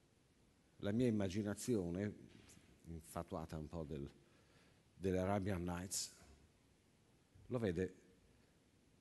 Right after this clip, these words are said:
attraversare il deserto per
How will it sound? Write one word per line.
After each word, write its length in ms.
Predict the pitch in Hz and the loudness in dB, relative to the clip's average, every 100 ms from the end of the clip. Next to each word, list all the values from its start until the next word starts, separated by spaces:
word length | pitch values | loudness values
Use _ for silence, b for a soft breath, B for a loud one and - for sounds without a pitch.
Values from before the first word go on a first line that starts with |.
| _ - - | _ -20 -8
attraversare 840 | - 110 110 107 - 90 76 78 - - - - - - - - | -4 0 0 0 0 -2 -2 -6 -10 -18 -20 -20 -20 -20 -20 -8
il 160 | 98 | -4
deserto 580 | 90 113 98 73 69 92 | 0 2 2 -2 -6 -8
per 260 | - 87 | -4 -4